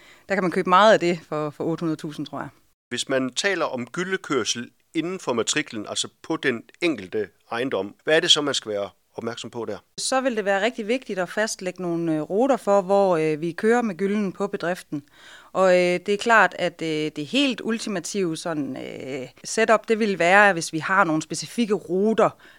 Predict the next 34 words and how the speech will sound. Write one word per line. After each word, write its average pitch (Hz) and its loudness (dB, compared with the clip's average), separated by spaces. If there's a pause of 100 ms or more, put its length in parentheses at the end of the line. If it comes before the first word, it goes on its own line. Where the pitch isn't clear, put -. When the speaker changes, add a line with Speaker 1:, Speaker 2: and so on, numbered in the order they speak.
Speaker 1:
hvor 180 4
der 170 2
kun 196 -2
kører 175 0
gylde 165 0
på, 160 2
og 175 0
nogle 170 2
andre 180 4
ruter, 170 0
hvor 139 -2
der 143 -6
kun 175 -4
kører 147 -4 (160)
dyr, 170 2
og, 143 -2
øh, 123 -10
og 156 -6
nogle 156 -2
helt 165 -4
tredje 160 -2
ruter 156 -4
med 147 -4
noget 139 -6
foder. 196 6 (360)
Men 196 0
hvis 196 0
så 240 6
ikke 233 2
det 254 0
kan, 170 0
det 220 0
kan 185 -2
undgås, 202 0